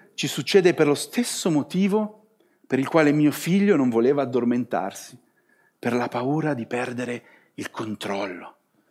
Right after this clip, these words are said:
l'incapacità di lasciarci semplicemente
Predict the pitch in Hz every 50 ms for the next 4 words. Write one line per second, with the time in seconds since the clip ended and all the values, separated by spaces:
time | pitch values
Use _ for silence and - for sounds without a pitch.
0 | _ - - - - 135 139 147 - 156 147 151 151 147 - 151 - - 170 180
1 | 175 143 135 127 120 - - - 151 156 160 156 151 - - - - - 117 104
2 | 101 - - 110 107 107 113 113 104 - 117 107 - -